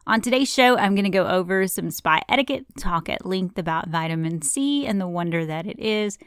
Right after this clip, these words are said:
I'm going to review a tool that everyone is familiar with, and we're revealing our very first Pam of the Week, or show, or Pam of the whatever you wanna call it. We're revealing a bitchy Pam this week.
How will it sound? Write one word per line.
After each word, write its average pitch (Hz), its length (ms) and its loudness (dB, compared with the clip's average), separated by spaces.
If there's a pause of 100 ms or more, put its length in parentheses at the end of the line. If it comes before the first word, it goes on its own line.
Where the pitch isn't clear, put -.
(160)
I'm 359 120 0
going 277 240 4
to 240 120 -4
review 208 520 0
a - 320 -6
tool 254 420 0
that 208 140 0
everyone 180 320 -4
is 165 180 -6
familiar 185 320 -4
with, 196 320 -4 (180)
and 294 300 2
we're 247 160 2
revealing 208 500 2
our 196 140 -2
very 208 340 -2
first 269 680 -2
Pam 180 420 0
of 196 80 -2
the 214 80 0
Week, 339 440 -2 (140)
or 240 200 -2
show, 180 460 -4 (180)
or 208 320 0 (180)
Pam 208 320 -2
of 202 160 -4
the 180 140 -2
whatever 175 340 0
you 156 140 -4
wanna 151 180 -2
call - 320 -4
it. - 200 -4 (160)
We're 302 200 4
revealing 185 460 2
a 160 40 -8
bitchy 170 280 -6
Pam - 300 0
this - 180 -10
week. - 160 -10